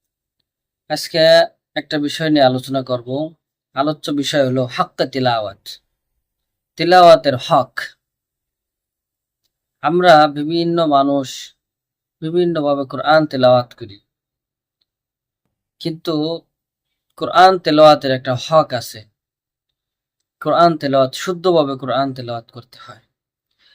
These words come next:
আমরা অনেকে কোরআন তেলাওয়াত শুদ্ধভাবে করতে পারি না এবং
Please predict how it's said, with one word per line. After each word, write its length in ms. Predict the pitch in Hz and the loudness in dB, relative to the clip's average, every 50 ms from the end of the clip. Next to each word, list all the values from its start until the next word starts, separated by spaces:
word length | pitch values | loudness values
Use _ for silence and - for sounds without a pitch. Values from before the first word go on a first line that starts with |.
| _ _ _ | _ _ _
আমরা 320 | 135 139 156 165 170 175 165 151 | -6 -4 -4 2 6 6 8 8
অনেকে 560 | 147 151 151 156 156 151 - 156 147 135 135 | 6 6 4 2 0 -2 -2 -2 -2 -2 -2
কোরআন 380 | - 147 123 131 139 143 143 | -4 -4 -2 0 0 0 -2
তেলাওয়াত 360 | 131 135 131 123 127 123 117 - | -4 -6 -6 -4 -2 -4 -4 -6
শুদ্ধভাবে 520 | - - 151 143 131 131 127 127 123 123 | -12 -12 -12 -8 -6 -4 -4 -4 -4 -6
করতে 300 | 123 - 127 123 - - | -8 -10 -12 -12 -12 -16
পারি 240 | 123 127 120 113 113 | -12 -10 -10 -10 -12
না 300 | - - 110 123 143 160 _ _ _ _ _ _ _ _ _ _ | -16 -18 -20 -20 -20 -20 _ _ _ _ _ _ _ _ _ _
এবং 520 | - 151 147 143 139 139 143 147 160 170 | -10 -8 -2 2 2 2 2 2 0 -4